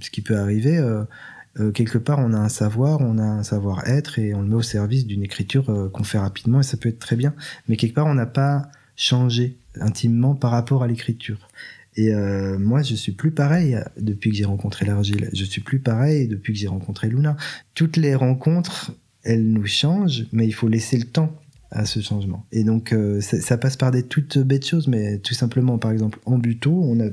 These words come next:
on a pu faire cette expérience-là, de se dire, après une longue impro, eh ben, de se coucher et de laisser, de laisser le temps, de laisser une quinzaine de minutes de rien,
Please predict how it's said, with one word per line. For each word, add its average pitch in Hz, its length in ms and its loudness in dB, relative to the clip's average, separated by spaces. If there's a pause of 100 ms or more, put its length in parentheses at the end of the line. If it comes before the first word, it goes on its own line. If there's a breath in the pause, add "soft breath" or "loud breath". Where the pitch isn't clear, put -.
on 120 140 0
a 117 80 0
pu 127 140 -2
faire 131 200 -2
cette 113 260 -4
expérience-là, 127 540 -2
de 127 100 2
se 110 60 -2
dire, 113 160 -2
après 113 240 -2
une 117 100 2
longue 117 200 2
impro, 147 500 -2 (420)
eh 117 120 2
ben, 123 180 2
de 117 100 2
se 113 120 -2
coucher 160 560 0
et 120 100 0
de 110 140 0
laisser, 131 500 0 (880 loud breath)
de 104 140 -2
laisser 131 340 2
le 131 140 0
temps, 156 360 2 (200)
de 107 100 4
laisser 110 240 0
une 107 100 0
quinzaine 147 380 0
de 143 80 2
minutes 135 320 2
de 110 80 0
rien, 113 400 0